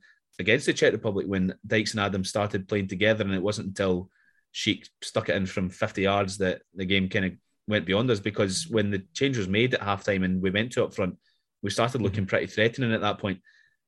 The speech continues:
Speaker 1: Um, so I wonder if maybe that is something that Clark has up his sleeve. You know, um, if Dykes is unavailable or suspended or something, that Stewart's capable of fulfilling
Speaker 2: Mm.
Speaker 1: that same role, Gordon.
Speaker 2: Yeah, absolutely. You're right. You're right. Although, you know,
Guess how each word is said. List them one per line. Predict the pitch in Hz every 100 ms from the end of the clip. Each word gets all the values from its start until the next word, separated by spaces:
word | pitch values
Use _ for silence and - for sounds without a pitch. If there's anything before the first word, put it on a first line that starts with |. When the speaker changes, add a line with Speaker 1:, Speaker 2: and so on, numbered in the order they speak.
| -
Speaker 1:
Um, | 95 95 95
so | -
I | 117
wonder | 143 127
if | -
maybe | 113 107
that | 110 101
is | -
something | 107 104
that | 98
Clark | - 107 98
has | 107 98
up | 104
his | 98 92
sleeve. | 120 123 113
You |
know, | 107 104 101 98 101
um, | 95 92 92 -
if | -
Dykes | 123 110
is | 113 104
unavailable | 107 101 110 110 101
or |
suspended | 85 - - 107 107
or | 104
something, | 101 101 -
that | 95
Stewart's | - 104 -
capable | - 98 98 95 - - _ _
of | 98 95
fulfilling | 98 - 104 98
Speaker 2:
Mm. |
Speaker 1:
that | 98
same | - 101 95
role, | 95
Gordon. | 123 104 90 - _ _ _ _ _ _ _ _ _ _ _ _ -
Speaker 2:
Yeah, | 156 165
absolutely. | 135 123 120 123 120 101
You're | 110 104
right. | 113 110 -
You're | 104
right. | 110 107 -
Although, | 143 151
you | 131
know, | 156 135 - - - -